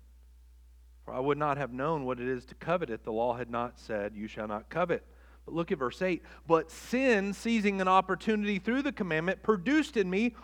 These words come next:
all kinds of covetousness." That's just like the mother who says to the child,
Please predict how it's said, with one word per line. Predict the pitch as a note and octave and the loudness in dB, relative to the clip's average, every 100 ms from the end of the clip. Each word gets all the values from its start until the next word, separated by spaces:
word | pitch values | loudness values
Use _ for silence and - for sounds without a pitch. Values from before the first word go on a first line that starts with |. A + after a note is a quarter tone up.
| - - | -20 -6
all | B3+ D4+ D#4 | 2 4 4
kinds | - G#3+ A#3+ | 8 6 6
of | D4+ | 2
covetousness." | - D#4+ F4 F4+ A#3 - - G2 - - - - - - - - - - - - - - - - - - - | 4 4 4 -2 -4 -4 -6 -8 -8 -18 -20 -20 -20 -20 -20 -20 -20 -20 -20 -20 -20 -20 -20 -20 -20 -18 -10
That's | B3+ | -8
just | - D4+ | -6 0
like | C#4 B3+ | 0 2
the | A#3 | 2
mother | A3 C#4+ B3 | 4 6 6
who | A3 | 4
says | G#3 B3 A3+ | 2 0 0
to | |
the | A3+ | -8
child, | F#3 A#3+ C4 A3+ | 0 6 8 8